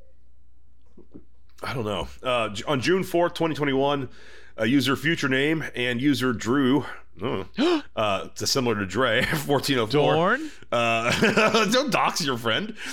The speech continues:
Speaker 1: Claiming that
Speaker 2: <laughs>
Speaker 1: after con-, contacting, uh, Parrish, he denies that Doctor Dre has been abducted, but confirms
Speaker 2: That's
Speaker 1: he is
Speaker 2: bull-
Speaker 1: working with him on an
Speaker 2: Doc-
Speaker 1: alien documentary. Dre could be producing the documentary. He, he produces shit.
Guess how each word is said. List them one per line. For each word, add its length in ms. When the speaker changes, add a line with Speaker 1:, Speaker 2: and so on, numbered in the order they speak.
Speaker 1:
Claiming 300
that 320
Speaker 2:
<laughs> 0
Speaker 1:
after 440
con-, 300
contacting, 760
uh, 220
Parrish, 480
he 120
denies 720
that 260
Doctor 320
Dre 400
has 200
been 200
abducted, 440
but 140
confirms 460
Speaker 2:
That's 100
Speaker 1:
he 80
is 100
Speaker 2:
bull- 120
Speaker 1:
working 220
with 160
him 120
on 60
an 60
Speaker 2:
Doc- 80
Speaker 1:
alien 200
documentary. 460
Dre 180
could 120
be 80
producing 600
the 80
documentary. 580
He, 60
he 400
produces 460
shit. 320